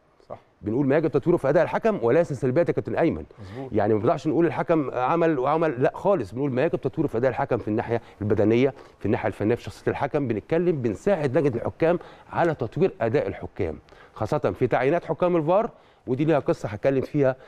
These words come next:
Speaker 2: كابتن ايمن، لكن الوقت لا يسعنا اللي احنا نقول بالتوفيق النهارده لطاقم التحكيم.
Speaker 1: إن شاء الله بإذن الله.
Speaker 2: نشوف تحكيم كويس، خاصه ان انا نفسي احمد عادل فتاح النهارده، آه، صغير
Speaker 1: إن شاء الله.
Speaker 2: وعاجبني قوي، نفسي ربنا يكرمه النهارده بهذه المباراه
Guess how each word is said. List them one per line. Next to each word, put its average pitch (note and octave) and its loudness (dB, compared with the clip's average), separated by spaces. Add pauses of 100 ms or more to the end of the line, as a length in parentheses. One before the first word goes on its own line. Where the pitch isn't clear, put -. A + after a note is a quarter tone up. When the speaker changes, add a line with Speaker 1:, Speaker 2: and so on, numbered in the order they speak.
(160)
Speaker 2:
كابتن G2 -2
ايمن، C3+ 4
لكن B2+ 2
الوقت A#2+ 0
لا A#2+ 2
يسعنا C3+ 0 (320)
اللي A2+ -2
احنا A2+ -2
نقول C#3 2 (480)
بالتوفيق G#2 0
النهارده A2 0
لطاقم C#3+ -2
التحكيم. F#3 -2
Speaker 1:
إن A#3 2
شاء A2+ -4
الله A2 -10
بإذن - -18
الله. - -4
Speaker 2:
نشوف F3 2
تحكيم - 0
كويس، D3 0
خاصه B2+ -2
ان C3 4
انا B2+ 4
نفسي C#3 0
احمد A2 -4
عادل A#2+ 0
فتاح A2+ -10
النهارده، A#2 0 (440)
آه، G2 -2
صغير C3 0
Speaker 1:
إن A#2+ -2
شاء A#2 -2
الله. G2+ 0
Speaker 2:
وعاجبني A#2 0
قوي، B2+ 2
نفسي C3 -2
ربنا A2 0
يكرمه A#2+ 0
النهارده A2 0
بهذه G2 -2
المباراه A#2 2